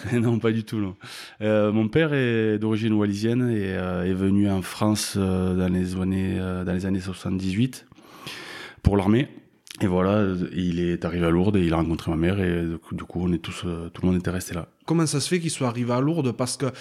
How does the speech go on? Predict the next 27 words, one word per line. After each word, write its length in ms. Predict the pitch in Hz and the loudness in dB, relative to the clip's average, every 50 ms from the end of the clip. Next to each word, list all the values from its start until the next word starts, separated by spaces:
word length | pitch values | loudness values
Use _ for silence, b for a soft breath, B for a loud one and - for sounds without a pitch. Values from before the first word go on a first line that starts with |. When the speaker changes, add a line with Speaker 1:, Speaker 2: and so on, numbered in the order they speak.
| B B B | B B B
Speaker 2:
il 60 | B 139 | B -2
y 20 | |
a 60 | 135 139 | 0 0
beaucoup 240 | 147 147 147 190 | 0 0 0 0
de 80 | 170 156 | 2 2
Wallisiens 480 | 151 147 156 151 151 147 143 107 104 202 | 2 4 2 2 2 4 4 6 6 4
Speaker 1:
Ouais. 60 | 151 | 2
Speaker 2:
qui 100 | - 151 | 0 -4
sont 140 | - 165 147 | -4 -2 -2
arrivés 280 | 135 127 143 151 190 | -2 0 0 0 0
du 100 | 180 151 | 0 0
côté 280 | 131 - 131 127 147 139 | -2 -2 -2 -2 0 0
de 80 | 131 | 2
Mont-de-Marsan. 800 | 131 135 135 135 127 127 127 127 131 123 - - 208 208 196 180 151 | 2 2 2 2 2 2 2 2 0 0 -2 -2 0 0 0 0 0
Speaker 1:
Ouais, 200 | 101 107 104 101 | 2 2 2 2
alors, 200 | 95 92 92 95 98 | 2 0 0 2 2
il 20 | |
y 0 | |
Speaker 2:
Pour 100 | 101 - | 2 4
Speaker 1:
avait 120 | - - | 4 4
Speaker 2:
l'armée. 0 | |
Speaker 1:
la 100 | 98 98 | 4 4
base, 240 | 101 104 107 98 95 98 | 4 2 2 2 0 -2
euh, 500 | 95 92 92 92 92 92 92 90 90 90 - | -2 -2 -2 -2 -4 -4 -4 -4 -4 -6 -6
aérienne 460 | 95 95 92 90 98 101 101 98 92 | -6 -6 -6 -6 -4 -4 -4 -4 -4
de 80 | 87 90 | -2 -2
Mont-de-Marsan, 640 | 92 95 95 92 87 - - 131 135 143 147 156 | 0 2 2 2 0 0 0 2 2 2 0 -2